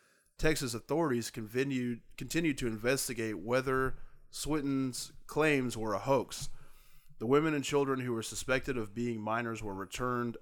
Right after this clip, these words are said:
after Texas courts established that the state had not presented sufficient evidence of abuse to have removed them.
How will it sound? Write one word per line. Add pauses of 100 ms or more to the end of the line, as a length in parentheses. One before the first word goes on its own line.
after
Texas
courts
established (420)
that
the
state
had
not
presented (300)
sufficient
evidence
of
abuse
to
have
removed
them.